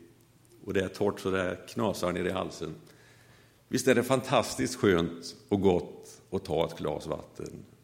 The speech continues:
och dricka en klunk då? Lagom kallt, fräscht och friskt. Inte varmt och unket och inte kallt så det gör ont i gommen, utan friskt och fräscht. Och precis så vill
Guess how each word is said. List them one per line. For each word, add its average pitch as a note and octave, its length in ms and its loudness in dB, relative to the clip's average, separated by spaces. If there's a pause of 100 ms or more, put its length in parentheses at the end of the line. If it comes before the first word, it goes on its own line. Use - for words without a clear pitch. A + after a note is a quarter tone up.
(140)
och E2+ 100 -6
dricka F2+ 320 -2
en G2+ 80 0
klunk E2+ 340 -2
då? D2 200 -4 (2250)
Lagom F#2 420 2
kallt, D#2 600 -4 (180)
fräscht D#2+ 580 -8
och - 100 -14
friskt. - 520 -10 (300)
Inte A2 240 -2
varmt F#2+ 420 2
och F#2+ 60 2
unket D#2+ 580 -4 (340)
och F#2+ 80 -6
inte F2+ 160 -6
kallt G2 360 2
så F#2+ 100 -2
det G2 60 2
gör G2+ 80 4
ont F#2 240 0
i G2 40 -4
gommen, D#2+ 400 -4 (380)
utan E2 180 -8
friskt - 480 -6
och D#2 60 -10
fräscht. D2 420 -12 (360)
Och - 400 -12
precis D#3 500 6
så G#2 380 6 (300)
vill F2+ 480 4